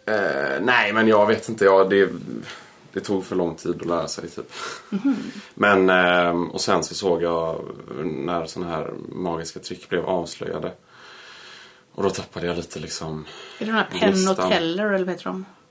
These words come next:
Speaker 1: Ah, nej,
Speaker 2: Nej.
Speaker 1: detta var någon, eh, så här anonym, eh, stor, eh, trollerikonstnär som, eh, avslöjade alla stora trick, typ. Och blev hatad i branschen.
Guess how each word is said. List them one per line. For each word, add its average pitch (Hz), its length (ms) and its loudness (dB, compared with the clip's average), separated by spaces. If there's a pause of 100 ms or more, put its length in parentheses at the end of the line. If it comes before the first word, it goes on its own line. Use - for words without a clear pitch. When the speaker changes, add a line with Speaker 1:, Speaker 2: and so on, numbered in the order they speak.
(120)
Speaker 1:
Ah, 120 800 4
nej, 135 300 4
Speaker 2:
Nej. 131 120 -4
Speaker 1:
detta 139 200 -4
var 135 180 2
någon, 107 340 0
eh, 101 320 -6 (100)
så - 140 -8
här 95 80 2
anonym, 104 720 0
eh, 95 60 -6 (640)
stor, 82 600 0
eh, 78 40 -2 (760)
trollerikonstnär 90 960 -4
som, - 400 -10
eh, 90 60 -10 (580)
avslöjade 92 480 0
alla 87 140 0
stora 80 280 -6
trick, - 280 -16
typ. - 100 -12 (500)
Och 95 100 -2
blev 85 220 2
hatad 85 360 -10
i - 60 -8
branschen. - 380 -14